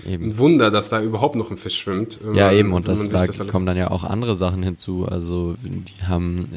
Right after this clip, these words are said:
Speaker 1: im Film ja einige Graphen gezeigt, wo die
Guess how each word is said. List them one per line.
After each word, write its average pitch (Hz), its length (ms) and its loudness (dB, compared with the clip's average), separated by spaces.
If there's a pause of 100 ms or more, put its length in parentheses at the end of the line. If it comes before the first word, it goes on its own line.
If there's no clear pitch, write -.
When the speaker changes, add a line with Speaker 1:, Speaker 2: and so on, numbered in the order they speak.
Speaker 1:
im 87 340 -6 (120)
Film 92 380 0 (360)
ja 90 200 0
einige 101 560 4
Graphen 95 560 2
gezeigt, 98 680 2
wo 87 400 0
die 87 420 -2